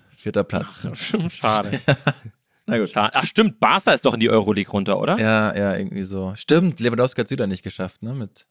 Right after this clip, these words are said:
Speaker 2: Ja, ich gla-, ich
Speaker 1: Glaubst
Speaker 2: glaub,
Speaker 1: du, dass
Speaker 2: oder?
Speaker 1: der, dass der Lewandowski eigentlich, wo wir gerade über ihn gesprochen haben, vier Tore gegen Real Madrid, glaubst du, dass der das rückblickend bereut hat, zu Barcelona gegangen zu sein, oder?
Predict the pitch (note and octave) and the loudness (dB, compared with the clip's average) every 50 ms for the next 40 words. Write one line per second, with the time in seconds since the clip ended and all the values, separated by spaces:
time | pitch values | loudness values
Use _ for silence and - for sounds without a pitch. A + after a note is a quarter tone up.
0 | _ _ _ - G3 D3+ C3+ - - - - - - - - - - - - C#3 | _ _ _ -20 -18 -14 -14 -12 -12 -12 -12 -10 -10 -10 -10 -10 -12 -4 0 0
1 | D#3+ F3+ G#3+ F#3+ F3+ G3 B3 F3 F3 F3+ - D#3 D#3+ - D#3+ D3 D3+ D#3+ D3+ C#3 | 2 2 2 0 0 0 2 2 0 0 0 -2 -4 -4 -2 -2 0 0 0 0
2 | C#3+ E3 - - - E3 D3+ - - - - C3+ D3 D3+ D3 C#3+ C#3+ C#3+ - C3+ | -2 -2 -4 -6 -10 -8 -8 -8 -8 -8 -6 -6 -6 -6 -6 -8 -8 -6 -6 -6
3 | C3+ C3 - B2+ B2+ C3 B2+ B2+ - C3 B2+ A#2+ B2 B2 A#2+ A2+ - - B2+ C#3+ | -6 -4 -2 -2 -2 -4 -4 -6 -8 -8 -6 -4 -4 -4 -6 -4 -2 -2 -2 0
4 | D3+ C#3 B2 B2 B2 B2 B2 - - - - - - - B2+ A#2+ - B2 A#2+ A#2 | 0 0 0 0 0 -2 -4 -6 -10 -14 -18 -18 -12 -6 -6 -2 0 0 0 0
5 | A#2 A2+ A#2+ A2+ A2 G#2+ G#2+ G#2+ G#2 G2+ B2+ C#3 - - _ _ _ _ _ _ | -2 -4 -4 -2 0 0 2 2 0 0 -2 -4 -4 -6 _ _ _ _ _ _
6 | _ - A#2 A#2+ C#3 - C#3+ C3 B2+ B2+ - - - - A#2 A#2 A2+ A2+ A2 - | _ 0 0 0 0 0 0 0 0 0 -2 -6 0 2 4 4 6 6 4 2
7 | - - - - - - - - A#2 A#2 - - - - - - - A#2+ C3+ C3 | 0 -6 -10 -14 -16 -14 -8 -6 -6 -6 -8 -12 -18 -16 -14 -12 -8 -6 -6 -6
8 | - - B2 A2+ A#2+ A#2+ A2 - A2 F#2 F#2 F#2+ G#2+ C#3 - - F#3 F3 F3+ - | -4 -4 -4 -4 -4 -6 -6 -4 -4 0 2 2 2 2 2 0 -2 -2 -4 -6
9 | - - D#3+ D3 C#3 C#3+ D3+ - C#3 A#2+ B2 B2+ B2+ B2 C3 A2+ A#2 A#2 B2 B2 | -12 -10 -8 -4 -2 -2 -2 0 2 2 2 2 2 2 2 2 2 2 2 0
10 | A#2 - - - - A#2 A2+ A2 G#2+ G#2+ G2+ G2+ G2 F#2 F#2+ | -4 -6 -6 -4 -2 0 0 0 2 4 4 4 4 2 0